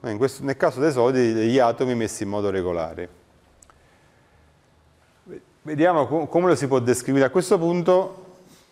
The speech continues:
perché si fa questa cosa? Ovviamente per descrivere la materia deve cercare da partire dal semplice e cercare di utilizzare gli strumenti che abbiamo. È più facile cercare di descrivere un oggetto regolare perché capendo l'oggetto di base, se si ripete sempre uguale, riesco a capire le cose.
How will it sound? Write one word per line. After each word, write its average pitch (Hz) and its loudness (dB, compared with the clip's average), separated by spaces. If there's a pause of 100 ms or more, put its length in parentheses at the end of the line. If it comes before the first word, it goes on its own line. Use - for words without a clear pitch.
(220)
perché 170 0
si 127 -4
fa 113 2
questa 113 0
cosa? 101 0
Ovviamente 170 2
per 143 2
descrivere 147 4
la 143 2
materia 110 2
deve 143 2
cercare 135 0
da 131 2
partire 139 -2
dal 117 0
semplice 135 -4
e 123 -10
cercare 110 -2
di 107 -2
utilizzare 120 -2
gli 101 -2
strumenti 104 -6
che 92 -8
abbiamo. 92 -6 (160)
È 127 -6
più 208 -6
facile 156 -2
cercare 117 -2
di 123 2
descrivere 113 -4
un 101 -8
oggetto 147 0
regolare 117 2
perché 117 -2
capendo 156 2
l'oggetto 135 0
di 165 0
base, 135 0
se 170 2
si 143 -4
ripete 127 2
sempre 135 0
uguale, 127 4
riesco 117 0
a 107 -14
capire 110 -2
le 98 -4
cose. 92 -6